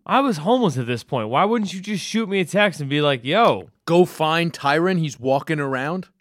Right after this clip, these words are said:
Speaker 1: Yeah.
Speaker 2: Yeah, it's smart.
Speaker 1: Yeah.
Speaker 2: Yeah.
Speaker 1: Have a conversation with him?
Speaker 2: Yeah, that's what I wanna do. I wanna get a fucking,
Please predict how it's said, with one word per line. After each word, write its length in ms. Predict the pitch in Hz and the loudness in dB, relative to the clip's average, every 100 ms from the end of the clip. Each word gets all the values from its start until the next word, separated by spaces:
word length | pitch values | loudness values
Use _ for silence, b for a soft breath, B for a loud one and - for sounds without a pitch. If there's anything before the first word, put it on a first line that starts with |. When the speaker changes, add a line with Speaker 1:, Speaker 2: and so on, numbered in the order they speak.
| - | -8
Speaker 1:
Yeah. 220 | 165 311 | 0 4
Speaker 2:
Yeah, 160 | 381 185 | 6 6
it's 120 | 190 | 4
smart. 480 | - - 139 117 - _ _ _ - | -4 -10 -10 -12 -14 _ _ _ -2
Speaker 1:
Yeah. 480 | 233 381 339 117 90 - | 2 4 6 4 0 -8
Speaker 2:
Yeah. 240 | 139 107 - _ _ _ _ _ - | -6 -6 -8 _ _ _ _ _ -2
Speaker 1:
Have 140 | 175 | 0
a 40 | 139 | 0
conversation 680 | 143 139 120 143 160 175 | 0 -2 0 0 0 0
with 120 | 262 302 | 0 2
him? 180 | 359 330 | 0 -4
Speaker 2:
Yeah, 180 | 120 90 _ | -12 -12 _
that's 200 | - 175 | -2 0
what 80 | 185 | 0
I 40 | 156 | 0
wanna 240 | 127 107 | -2 -10
do. 220 | 95 87 85 | -14 -16 -12
I 80 | 120 | -4
wanna 140 | 160 165 | -2 -2
get 140 | 151 | -4
a 20 | |
fucking, 560 | 143 151 147 131 123 | -2 -4 -4 -8 -8